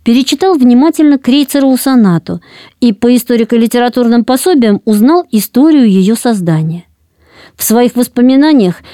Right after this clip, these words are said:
«Как живёт и работает Лев Толстой» современник писателя и литератор Сергиенко рассказывает: Крейцерова соната возникла при следующих обстоятельствах.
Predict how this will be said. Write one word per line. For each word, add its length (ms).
«Как 220
живёт 520
и 80
работает 640
Лев 220
Толстой» 560
современник 640
писателя 600
и 240
литератор 680
Сергиенко 920
рассказывает: 840
Крейцерова 640
соната 580
возникла 560
при 160
следующих 580
обстоятельствах. 1000